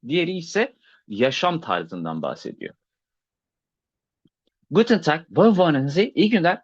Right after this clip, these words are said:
nerede yaşıyorsunuz? Sie kalıbı olduğu için resmi kalıp. Guten Tag, ich wohne in Stuttgart.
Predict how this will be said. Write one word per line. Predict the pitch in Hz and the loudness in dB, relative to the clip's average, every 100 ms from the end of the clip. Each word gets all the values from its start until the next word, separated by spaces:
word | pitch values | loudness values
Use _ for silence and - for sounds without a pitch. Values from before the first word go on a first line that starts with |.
| 110 | 0
nerede | 135 185 127 | 2 2 2
yaşıyorsunuz? | 107 - 87 - 95 165 - _ _ | 0 -2 -6 -6 -6 -6 -8 _ _
Sie | 107 156 214 | -4 -2 0
kalıbı | 160 123 104 | 2 2 2
olduğu | 92 | 0
için | 110 113 | -2 -4
resmi | 120 123 - 117 | -2 -2 -4 -8
kalıp. | - 98 269 _ _ _ - | -6 -4 -6 _ _ _ -6
Guten | 240 165 | -4 -2
Tag, | 160 - | -2 -2
ich | |
wohne | - 185 180 | -2 0 2
in | 170 | 0
Stuttgart. | 165 - 170 - - | -2 0 -2 0 -4